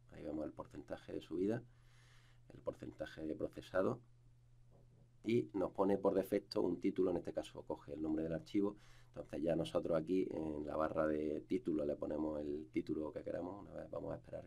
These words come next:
que se procese al cien por cien. Y ya ponemos el título en nuestra barra de título, en este caso tutorial de Windows Movie Maker. Ponemos una descripción, eh,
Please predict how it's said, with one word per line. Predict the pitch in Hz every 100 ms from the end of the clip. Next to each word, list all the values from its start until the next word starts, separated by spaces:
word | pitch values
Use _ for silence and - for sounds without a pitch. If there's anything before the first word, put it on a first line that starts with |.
| -
que | 78 80 - -
se | -
procese | - - 80 - 78
al | 80 -
cien | 80
por | 78
cien. | - 110 - - - - - - - - - - - - - - - - - - - - - - - - - - - - - - - - - - -
Y | 98
ya | 101
ponemos | 101 98 107 113 - -
el | 80 -
título | 98 80 76
en |
nuestra | 76 - 76
barra | 80 78
de | 78
título, | 104 107 117
en | 120
este | -
caso | - - - 76
tutorial | - - 71 71 73
de | 71
Windows | 76 73 73 76
Movie | 76 78
Maker. | 90 95 120 - - - - - - - - - -
Ponemos | 85 90
una | 87
descripción, | 85 85 - - 123 117 - - - - - -
eh, | - 78 76 80 80 80